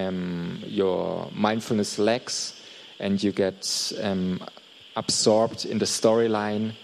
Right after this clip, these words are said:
get lost in the outside world, get lost in the inside world, that's the cause for suffering, stress, discontentment, and so on.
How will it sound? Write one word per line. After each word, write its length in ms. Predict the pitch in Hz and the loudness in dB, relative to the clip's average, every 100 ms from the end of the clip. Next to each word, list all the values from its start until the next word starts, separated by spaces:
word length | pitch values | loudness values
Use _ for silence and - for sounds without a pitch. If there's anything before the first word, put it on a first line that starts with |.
| - | -4
get 160 | 101 101 | 0 2
lost 320 | 107 - - | 2 0 0
in 100 | 104 | 0
the 80 | 95 | 2
outside 480 | 98 104 - 101 | 0 0 -2 0
world, 460 | 95 95 95 95 - - - - | 2 2 2 -2 -8 -14 -8 -4
get 140 | 95 | 0
lost 280 | 98 101 - | 0 0 -2
in 100 | 98 | -2
the 40 | |
inside 460 | 101 98 - 92 92 | 0 -2 0 -2 0
world, 420 | 90 87 95 - - - - - - - | -2 -2 -4 -10 -12 -20 -20 -20 -20 -6
that's 300 | 95 92 - | -4 -2 -4
the 420 | - 90 87 85 92 - | 0 0 0 -4 -8 -8
cause 600 | - 90 87 - - - 190 | -2 -2 -2 -4 -6 -8 -16
for 440 | - 92 87 82 90 - | -6 -4 -4 -6 -10 -14
suffering, 640 | - - 87 - 90 87 | -8 -4 -4 -4 -6 -4
stress, 800 | 87 - - 87 85 - - - - - - - - - - - - - - - - - - | -6 -6 -4 -2 -2 -6 -8 -12 -18 -20 -20 -20 -20 -20 -20 -20 -18 -18 -16 -16 -16 -18 -6
discontentment, 1120 | 87 - 92 87 92 87 - 87 82 78 - - | -6 -4 -6 -4 -4 -4 -6 -8 -8 -10 -14 -10
and 160 | 87 | -10
so 160 | - 90 | -8 -8
on. 180 | - | -8